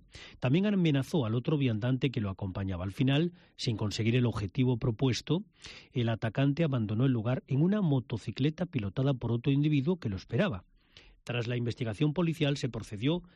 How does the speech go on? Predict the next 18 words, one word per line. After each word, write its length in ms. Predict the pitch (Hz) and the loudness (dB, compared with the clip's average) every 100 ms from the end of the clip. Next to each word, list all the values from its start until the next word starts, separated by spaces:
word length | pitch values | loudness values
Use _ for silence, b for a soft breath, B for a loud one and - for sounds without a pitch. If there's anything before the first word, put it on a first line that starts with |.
| B B | B B
a 120 | 104 | -8
la 120 | 104 | -6
localización 800 | 107 107 113 117 120 110 160 98 - | -4 -4 -4 -6 -6 -2 -2 -4 -6
y 120 | 135 | -4
detención 680 | 127 113 113 104 196 233 - b b - | -2 -2 -2 0 0 0 -6 b b -12
de 160 | 110 | -6
los 220 | 107 107 - | -4 -4 -6
presuntos 580 | 120 101 156 165 196 | -6 -4 -2 0 0
autores 480 | 175 143 131 151 175 | -2 -2 0 0 -2
y 140 | - 117 | -4 -4
en 120 | 98 | -4
registro 500 | 101 143 156 - 98 | -4 -2 -2 -4 -8
domiciliario 760 | 98 139 175 113 104 104 120 - b b | -2 -2 -2 -4 -2 -2 -2 -4 b b
se 160 | - 160 | -2 0
intervino 560 | 196 - 98 117 127 - | 0 0 -2 0 0 -2
el 160 | 107 123 | -4 -2
arma 340 | 160 175 190 - _ _ - - | 0 0 -2 -8 _ _ -20 -4
empleada 720 | 151 165 110 104 95 98 95 | -2 -2 -4 -8 -6 -8 -10